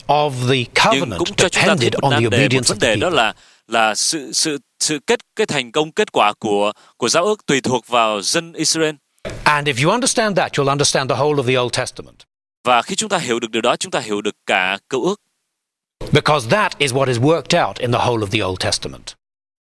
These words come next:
Speaker 2: Bởi vì đó chính là điều xảy ra trong suốt cả Thánh Kinh Cựu Ước.
Speaker 1: When the, when the people and their leaders obeyed the law of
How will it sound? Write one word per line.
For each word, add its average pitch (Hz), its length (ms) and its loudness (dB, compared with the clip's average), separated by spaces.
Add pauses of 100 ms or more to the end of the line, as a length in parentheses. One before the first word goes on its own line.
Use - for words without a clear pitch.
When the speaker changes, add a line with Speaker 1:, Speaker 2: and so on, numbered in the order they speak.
(220)
Speaker 2:
Bởi 127 100 2
vì 135 200 2
đó 151 140 0
chính 214 220 -4
là 147 80 2
điều 127 200 0
xảy 110 300 0
ra 147 240 0
trong 160 200 -4
suốt - 320 0
cả 107 180 2
Thánh 165 160 -14
Kinh 151 200 -6
Cựu 139 140 -2
Ước. 160 180 0 (760)
Speaker 1:
When 143 260 4
the, 135 60 4 (300)
when 220 260 4
the 254 60 2
people 131 580 -2
and 180 240 0
their 214 240 2
leaders 101 400 0 (140)
obeyed 147 680 0 (380)
the 127 100 4
law 156 460 2
of 131 120 2